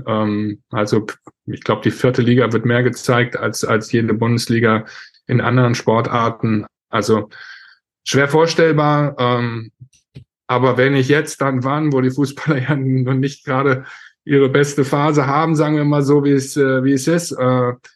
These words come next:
und, äh, ja, die, die, die Basketballer ja jetzt auch, das hat ja jetzt schon auch jeder mitgekriegt. Also das war jetzt nicht so, dass das irgendwie dann auch nur im Kabel oder nicht zu sehen oder so, sondern also da ist eine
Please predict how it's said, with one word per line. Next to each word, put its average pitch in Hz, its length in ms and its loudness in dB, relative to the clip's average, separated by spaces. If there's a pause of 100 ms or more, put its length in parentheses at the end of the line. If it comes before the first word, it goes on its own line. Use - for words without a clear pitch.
(460)
und, 120 380 0
äh, 113 580 0 (260)
ja, 107 220 2
die, 101 260 -2
die, 107 380 -2
die 107 140 0
Basketballer 117 580 0
ja 113 160 2
jetzt 110 280 0
auch, 101 180 -2
das - 180 0
hat 110 140 -4
ja 104 80 0
jetzt 90 200 -2
schon 107 180 -4
auch 92 160 -4
jeder 95 200 0
mitgekriegt. 95 600 -6
Also 98 200 -2
das 98 220 0
war 101 240 0
jetzt 98 220 -4
nicht 104 180 -2
so, 107 220 4
dass 98 160 2
das 104 200 -2
irgendwie 101 560 0
dann 101 220 -4
auch 101 220 -2
nur 107 240 2
im 98 100 -2
Kabel 101 380 2
oder 98 240 0
nicht 104 240 -6
zu - 120 -4
sehen 104 400 2
oder 101 220 2
so, 104 240 2
sondern 101 400 -2
also 98 240 0
da 101 240 0
ist 101 240 -4
eine 104 300 -2